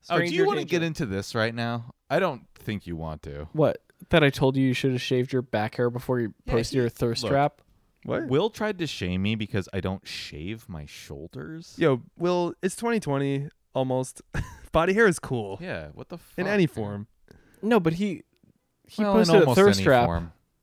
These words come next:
Speaker 2: and I went, "Girl, shave your shoulders if you're posting a
Speaker 1: That's
Speaker 2: thirst trap."
Speaker 1: just, that's so weird. That's a weird thing to say to another person, "Shave your shoulders." And then you told me you shave your sho-,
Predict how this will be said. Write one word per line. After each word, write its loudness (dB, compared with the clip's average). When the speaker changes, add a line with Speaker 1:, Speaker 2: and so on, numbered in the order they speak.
Speaker 2:
and 0
I 0
went, 2
"Girl, 0
shave -2
your -8
shoulders -8
if -14
you're -10
posting -10
a -16
Speaker 1:
That's -8
Speaker 2:
thirst -8
trap." -6
Speaker 1:
just, -16
that's -10
so -8
weird. -14
That's -6
a 4
weird 0
thing -10
to -20
say -12
to -14
another -14
person, -16
"Shave -14
your -18
shoulders." -18
And -6
then -4
you -4
told -6
me -8
you -8
shave -8
your -12
sho-, -12